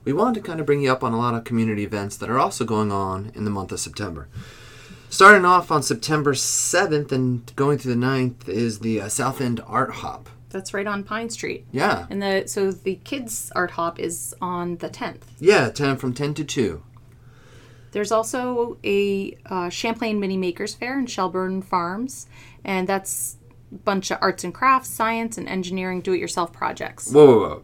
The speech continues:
Speaker 1: You are totally underselling this. There's gonna be drone competitions. There's gonna be robot demonstrations.
Speaker 2: You sound excited about this.
Speaker 1: I'm bringing my kids to the Robot Battle League. I mean,
Speaker 2: All right.
Speaker 1: that's gonna be amazing. So hopefully I'll see some people there,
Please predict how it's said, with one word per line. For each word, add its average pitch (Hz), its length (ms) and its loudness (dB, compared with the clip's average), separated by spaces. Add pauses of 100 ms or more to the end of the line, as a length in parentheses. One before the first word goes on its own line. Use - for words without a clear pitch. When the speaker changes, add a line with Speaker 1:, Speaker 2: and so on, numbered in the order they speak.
Speaker 1:
You 160 300 10
are 147 100 10
totally 156 560 6
underselling 104 600 0
this. 76 200 -10 (320)
There's 139 260 8
gonna 139 220 6
be 117 160 4
drone 135 520 2
competitions. 165 800 0
There's 139 180 4
gonna 135 140 6
be 120 100 4
robot 156 540 6
demonstrations. 170 880 2
Speaker 2:
You 208 60 -2
sound 262 260 2
excited 202 400 -4
about - 240 -8
this. - 100 0
Speaker 1:
I'm 156 160 6
bringing 180 300 12
my 147 180 8
kids 143 320 6
to 147 60 4
the 127 80 8
Robot 123 440 6
Battle 104 340 -2
League. 87 220 -8
I 123 60 -2
mean, 135 80 8
Speaker 2:
All 135 80 8
right. 135 60 8
Speaker 1:
that's 139 240 4
gonna 160 200 6
be 139 280 8
amazing. 123 760 6
So 98 380 -4
hopefully 151 480 4
I'll 135 100 6
see 131 180 0
some 120 180 0
people 113 280 0
there, 113 400 2